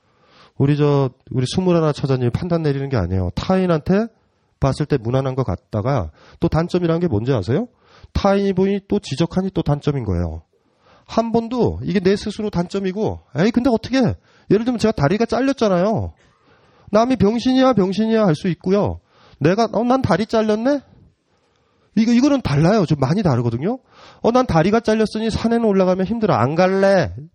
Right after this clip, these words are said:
이런 거 괜찮아요. 그 사실 더 나쁜 건 다리 잘렸는데 굳이 친구들이랑 산에 갈 거야 이러는 사람들이 막 오바죠.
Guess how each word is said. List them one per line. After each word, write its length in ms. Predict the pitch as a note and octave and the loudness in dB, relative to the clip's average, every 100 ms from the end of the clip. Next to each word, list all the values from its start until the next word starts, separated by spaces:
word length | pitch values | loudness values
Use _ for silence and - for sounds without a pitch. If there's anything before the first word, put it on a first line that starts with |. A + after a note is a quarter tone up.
| _ | _
이런 160 | G#3 C4+ | -2 2
거 100 | C4 | 2
괜찮아요. 580 | B3+ C#4+ C4+ F3+ E2+ - _ _ _ _ _ _ _ _ - | 2 2 2 2 -2 -10 _ _ _ _ _ _ _ _ -2
그 100 | B3 | 0
사실 280 | G#3+ A#3 | 2 2
더 200 | - F3 | 2 2
나쁜 300 | A3+ G#3+ G#3+ | 2 0 -2
건 100 | A3 | -4
다리 240 | G3+ C#3+ F#3 | 0 0 0
잘렸는데 520 | A3+ A3+ A#3 A3 A3+ - | 0 0 0 0 -4 -4
굳이 340 | - F#4 G4 | -2 0 0
친구들이랑 420 | - C#4 B3 A#3+ | -2 0 2 0
산에 320 | A#3 - F4 F4+ | 2 2 2 2
갈 220 | F#3+ G#3+ | 0 0
거야 420 | - F#4 F4 - | 0 -2 0 2
이러는 360 | F3+ F3 A#3 A#3 | 4 2 2 2
사람들이 440 | A3+ A3+ A#3+ B3+ - - - - - - - - - - - - - - - | 2 2 0 0 -2 -16 -18 -18 -18 -20 -20 -20 -20 -20 -20 -18 -16 -16 -4
막 160 | - B3+ | 0 2
오바죠. 640 | B3 E4+ F#4 F#4+ D#4 D4+ | 4 4 4 2 2 2